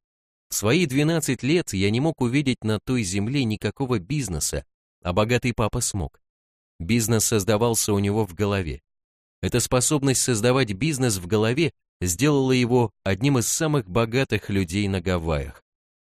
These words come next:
Другими словами, отец Майка решил загадку девяносто на десять, создавая активы,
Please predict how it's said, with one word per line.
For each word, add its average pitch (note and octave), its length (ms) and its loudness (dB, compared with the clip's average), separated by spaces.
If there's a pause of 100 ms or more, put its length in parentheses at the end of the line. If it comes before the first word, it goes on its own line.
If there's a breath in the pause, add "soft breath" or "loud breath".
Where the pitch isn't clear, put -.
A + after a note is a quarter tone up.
(140)
Другими C#3+ 360 2
словами, C#3+ 540 2 (260)
отец G#2+ 380 0
Майка C#3 400 0
решил A2 400 0
загадку F2 640 -2
девяносто G#2 600 0
на F2+ 160 -2
десять, C#3+ 380 0 (300)
создавая F3 560 2
активы, G#2 680 0